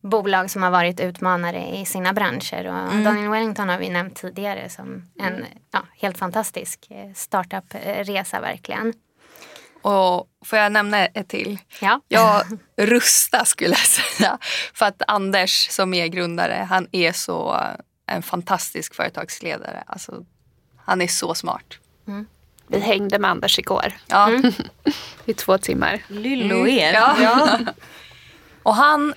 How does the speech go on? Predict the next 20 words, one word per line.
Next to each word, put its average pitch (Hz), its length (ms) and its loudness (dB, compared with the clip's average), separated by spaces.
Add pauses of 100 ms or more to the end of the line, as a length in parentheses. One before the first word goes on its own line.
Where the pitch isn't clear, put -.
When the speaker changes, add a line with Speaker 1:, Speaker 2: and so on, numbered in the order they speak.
(140)
Speaker 3:
han 277 440 2
är 269 120 4
ju 254 60 4
med 175 220 4
i 165 60 -2
Business 170 400 -4
Challenge - 480 -2
och - 80 -6
därifrån 196 580 0
har 170 120 -2
han 175 360 -2
blivit 170 340 -6
av 190 120 -2
en 175 120 -6
mentor - 380 -6
för 98 200 -6
oss. - 280 -12 (140)
Och, - 520 -8
ehm, - 580 -10 (640)
ja, 180 220 2